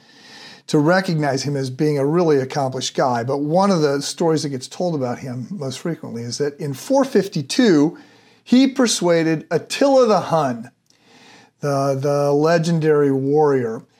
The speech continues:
who was leading, uh, not just the Huns, but other, uh, other nomadic barbarians to sort of go after Rome again. Rome has already fallen. Um, but he's leading them to go sack and loot Rome. And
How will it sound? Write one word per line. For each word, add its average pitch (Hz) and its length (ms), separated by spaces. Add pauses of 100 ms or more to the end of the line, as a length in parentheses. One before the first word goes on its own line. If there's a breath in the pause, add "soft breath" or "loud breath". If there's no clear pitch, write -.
(260 soft breath)
who 147 180
was 147 220
leading, 160 640
uh, 135 220
not 147 260
just - 260
the 135 100
Huns, 123 420
but 143 200
other, 143 480
uh, 131 380
other 160 220
nomadic 135 720
barbarians 131 800
to 131 480
sort 123 240
of - 140 (580 soft breath)
go 147 300
after 139 420
Rome 127 460
again. 131 580
Rome 131 280
has 131 120
already 135 300
fallen. 139 680 (600 soft breath)
Um, 139 420 (480)
but 170 140
he's 165 160
leading 180 280
them 156 160
to 143 60
go 151 520 (160)
sack 147 360
and 139 120
loot 135 260
Rome. 131 480 (540)
And 160 320